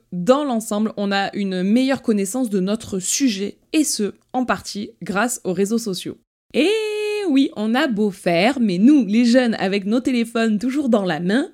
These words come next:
eh ben, il y a des fois, c'est positif. Typiquement, je trouve que le fait d'être souvent sur les réseaux, ça permet d'être sensibilisé, eh bien, à des points que j'ai déjà cités ici, hein, euh, entre autres, la vie en extérieur, entre autres, euh, les soins adaptés,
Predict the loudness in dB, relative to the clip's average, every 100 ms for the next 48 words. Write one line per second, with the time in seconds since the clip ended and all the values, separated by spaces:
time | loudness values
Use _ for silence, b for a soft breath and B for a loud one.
0 | -4 -2 2 2 0 -2 -4 -4 -6 _
1 | -2 -2 2 0 0 0 0 -2 _ _
2 | _ _ _ -10 -10 -10 -10 -4 -2 -2
3 | -2 -2 0 -2 0 -2 0 0 0 0
4 | -2 -2 -4 -2 -4 -2 -2 0 -2 0
5 | -2 0 -2 -2 -4 -2 0 -2 -4 -6
6 | -6 -6 -6 -4 -4 0 0 0 -2 0
7 | -2 -2 -2 -2 0 -2 0 0 0 0
8 | 2 2 0 -2 -2 -2 -4 -2 -2 -4
9 | -4 -2 -2 -4 -2 0 0 -2 -6 -6
10 | _ _ -8 -4 -2 -2 -2 -2 -2 -2
11 | -2 -2 -2 -2 -6 b _ -4 -4 -4
12 | -4 -2 -2 -6 -16 _ _ -12 -4 -2
13 | -2 -4 -4 -2 -2 -4 -6 -6